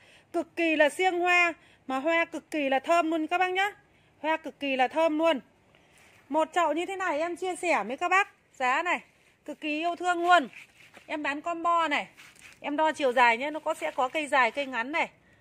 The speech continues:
Này, cây này, thân to nhá, thân to, siêu to khổng lồ nhá, to hơn ngón tay cái em này. Combo như thế này em bán giá hai trăm năm mươi k một combo ba chậu.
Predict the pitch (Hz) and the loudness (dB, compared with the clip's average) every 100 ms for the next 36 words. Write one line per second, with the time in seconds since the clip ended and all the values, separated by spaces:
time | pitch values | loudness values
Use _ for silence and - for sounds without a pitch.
0 | _ _ 226 220 - _ _ _ _ - | _ _ -4 -4 -6 _ _ _ _ 0
1 | 277 254 185 _ - _ _ - 285 269 | 2 0 -8 _ -20 _ _ -4 -2 4
2 | 294 285 269 302 311 _ _ - 294 269 | 6 6 2 -6 -8 _ _ -8 -8 -2
3 | 294 277 - 294 294 285 269 180 202 214 | 0 0 -2 -4 0 0 0 -4 -2 -2
4 | 208 294 294 277 277 277 240 247 262 226 | 0 -2 2 2 2 -4 -6 -6 -4 0
5 | 262 294 254 208 - _ - - _ _ | 0 0 -2 -6 -8 _ -20 -20 _ _
6 | - 359 359 370 370 359 349 359 339 285 | -2 0 0 0 0 -2 -6 -2 -2 -2
7 | 311 294 302 320 277 311 381 _ _ - | -2 -4 -4 -2 -2 -2 -8 _ _ -6
8 | 349 359 359 349 349 349 339 349 349 339 | -2 -2 -2 -6 -6 -8 -6 -4 0 0
9 | 330 311 _ _ _ _ - 262 269 - | 0 -4 _ _ _ _ -6 -4 -2 0
10 | 330 320 339 330 330 339 330 349 269 | 0 0 0 0 0 0 2 0 0